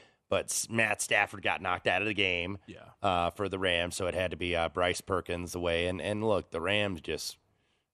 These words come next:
Speaker 1: I mean, I think they kinda realized, "Hey, this is a lost season, <laughs> guys." I mean, by the way, the Rams gotta go play Kansas City. Uh-oh.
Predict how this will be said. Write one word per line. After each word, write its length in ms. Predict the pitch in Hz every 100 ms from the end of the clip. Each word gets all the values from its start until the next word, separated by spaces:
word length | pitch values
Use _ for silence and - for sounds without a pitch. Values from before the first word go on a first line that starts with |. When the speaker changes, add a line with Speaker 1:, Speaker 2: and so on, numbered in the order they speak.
| -
Speaker 1:
I 60 |
mean, 260 | 92 87 82 - _ _ _ _ _ 113
I 120 | 135
think 260 | 127 104 90
they 160 | 104
kinda 320 | 98 107 95
realized, 480 | 92 90 90 85 78
"Hey, 160 | 87 69
this 160 | 76
is 40 | 62
a 40 |
lost 320 | 64 57 -
season, 460 | - 64 60 71 - -
<laughs> 100 | -
guys." 480 | 165 - 160 - -
I 140 | 139 135
mean, 200 | - 131 - - - - - - - - -
by 140 | 113
the 80 | 95
way, 100 | 95
the 100 | 87
Rams 280 | 101 101 85
gotta 180 | 80 80
go 140 | 82
play 200 | - 85
Kansas 520 | 78 101 92 76 69 -
City. 540 | - 82 73 65 - - - - -
Uh-oh. 580 | 107 - 78 73 71